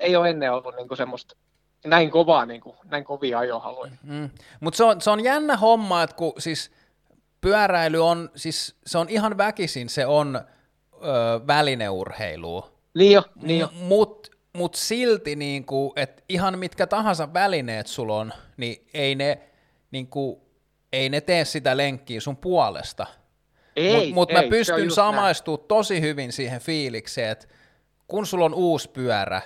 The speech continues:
Speaker 2: tai, tai jos sulla on vanhakin pyörä, missä sä tykkäät tosi paljon, ja sä just tiedät, sä, sä vaihat vaikka uudet ketjut. Sit sä katot sitä
Speaker 1: Joo.
Speaker 2: pyörää silleen, et,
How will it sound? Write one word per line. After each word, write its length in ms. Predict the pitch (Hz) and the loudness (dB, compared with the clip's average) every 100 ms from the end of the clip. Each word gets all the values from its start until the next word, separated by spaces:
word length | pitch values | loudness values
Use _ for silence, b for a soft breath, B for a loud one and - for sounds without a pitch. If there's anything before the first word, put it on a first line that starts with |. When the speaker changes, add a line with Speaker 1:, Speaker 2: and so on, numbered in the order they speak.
| - _ _ _ | -10 _ _ _
Speaker 2:
tai, 400 | 139 143 143 135 - | 2 4 4 -2 -2
tai 160 | 131 147 | 2 4
jos 180 | 156 | 2
sulla 140 | - 165 | 2 2
on 100 | 165 | 4
vanhakin 480 | 196 196 143 127 127 | 4 2 -2 -4 -8
pyörä, 460 | - 131 117 113 - | -6 -2 -2 -2 -6
missä 240 | 151 135 - | -10 -8 -6
sä 80 | |
tykkäät 540 | 143 175 - - 110 - | -4 -4 -4 -2 -2 -2
tosi 240 | 120 - | -6 -6
paljon, 500 | - 127 127 107 104 | 0 2 2 0 0
ja 140 | 107 104 b b b b | -2 -2 b b b b
sä 80 | 139 | -2
just 240 | 156 165 | -2 -2
tiedät, 160 | - 151 | -2 -2
sä, 240 | - 139 - | 0 0 -2
sä 180 | - 135 | -8 -2
vaihat 340 | 160 160 139 | 0 0 -2
vaikka 200 | 131 131 | -6 -6
uudet 360 | 170 156 110 - | -2 -2 -2 -4
ketjut. 640 | 143 135 - 101 - - _ _ _ | -6 -6 -8 -16 -18 -20 _ _ _
Sit 140 | - 160 | -10 -4
sä 100 | 185 | 0
katot 340 | 175 165 131 | 2 2 -2
sitä 140 | - 143 | 0 2
Speaker 1:
Joo. 140 | 135 | 2
Speaker 2:
pyörää 440 | 135 113 95 82 | 2 -2 -2 -8
silleen, 360 | - 95 92 87 | -10 -12 -10 -10
et, 140 | 98 | -12